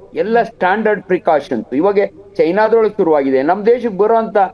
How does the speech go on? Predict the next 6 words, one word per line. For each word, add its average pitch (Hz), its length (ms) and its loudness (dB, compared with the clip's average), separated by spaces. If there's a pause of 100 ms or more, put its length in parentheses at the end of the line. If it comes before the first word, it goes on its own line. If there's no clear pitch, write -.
(320)
ಇಂಟರ್-, 254 440 -4
ಏರ್‌ಪೋರ್ಟ್‌ಗಳ್ನ 269 960 -2
ನಾವು 226 220 0
ಸರಿಯಾಗಿ 214 360 -2
ಮ್ಯಾನೇಜ್ 190 320 0
ಮಾಡ್ಬಿಟ್ರೆ 165 540 -2